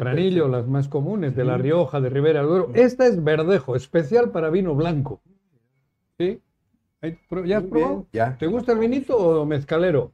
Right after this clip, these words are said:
Speaker 2: Eh,
Speaker 1: ¿O tequilero?
Speaker 2: este, <laughs>
Speaker 1: ¿Qué tomas más? ¿Qué te gusta más?
Speaker 2: eh,
Speaker 1: Digo, porque
Speaker 2: mira,
Speaker 1: este
Speaker 2: lo que se da en la zona y lo que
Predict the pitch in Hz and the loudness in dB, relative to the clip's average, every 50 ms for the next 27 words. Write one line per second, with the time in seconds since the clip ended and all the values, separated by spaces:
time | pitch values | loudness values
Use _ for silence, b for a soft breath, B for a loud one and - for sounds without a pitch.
0 | _ _ - 143 156 160 160 160 - _ _ _ _ _ _ - 135 135 151 156 | _ _ -2 0 2 2 2 0 -2 _ _ _ _ _ _ -2 -2 0 2 0
1 | 147 185 214 226 233 202 160 143 147 139 143 - _ - 175 - - 165 - - | 2 2 4 6 6 6 4 2 0 -4 -6 -6 _ -4 -4 -4 -4 -8 -8 -6
2 | - 151 139 - - _ _ _ _ - 208 220 226 240 233 233 233 233 240 240 | -6 -8 -8 -8 -12 _ _ _ _ 0 2 4 4 4 4 4 2 0 0 -2
3 | 240 196 143 - 220 220 220 247 240 262 240 185 214 208 196 165 127 107 - _ | -2 -4 -2 0 2 2 2 2 0 0 -2 -2 -4 -4 -4 -4 -8 -10 -12 _
4 | _ _ _ _ _ _ _ _ - 147 135 127 131 131 127 131 139 139 113 113 | _ _ _ _ _ _ _ _ -6 -2 0 0 2 4 4 4 2 0 -2 -4
5 | 110 131 170 175 175 160 160 156 151 156 160 156 - 190 - 180 185 208 247 285 | -2 0 2 4 6 4 4 4 2 2 2 2 0 -2 0 2 2 2 2 2
6 | 302 277 226 - - 170 160 160 160 170 170 156 135 123 117 - - | 0 -2 -4 -2 0 2 2 2 0 0 -2 -2 0 -2 -2 -4 -8